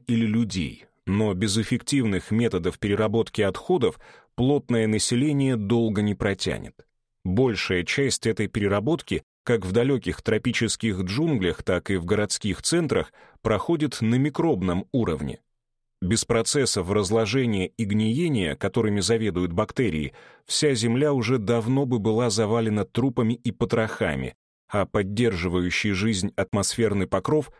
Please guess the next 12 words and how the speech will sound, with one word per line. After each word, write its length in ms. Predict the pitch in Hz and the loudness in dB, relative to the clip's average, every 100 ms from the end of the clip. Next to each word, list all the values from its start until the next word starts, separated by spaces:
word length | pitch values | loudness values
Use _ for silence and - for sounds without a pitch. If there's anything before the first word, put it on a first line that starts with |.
| _ _ | _ _
превратился 640 | 123 120 117 117 147 131 123 | -2 2 2 2 0 2 0
бы 100 | 113 | 0
в 100 | - | 0
подобие 480 | 113 110 123 110 101 | -2 0 0 0 -2
кислотной, 840 | - 101 - 143 156 - 71 - | -2 -2 2 0 0 -2 -4 -4
необитаемой 800 | - 120 117 113 - 127 120 117 | 0 0 0 -2 0 0 2 0
поверхности 760 | 104 107 104 95 - 92 - 104 | 0 0 0 0 -2 -2 -2 -2
Венеры. 520 | 92 95 85 65 - _ _ _ _ - | 0 0 0 -4 -10 _ _ _ _ -6
Если 400 | 98 120 143 143 | 0 2 2 0
бы 120 | 120 | 0
какой-нибудь 680 | 120 120 143 139 127 113 117 | 2 4 4 4 2 0 0
вирус-убийца 1300 | 117 135 117 104 - 127 104 120 170 143 - 85 71 | 0 2 2 0 -2 -2 0 0 -2 0 0 -2 -4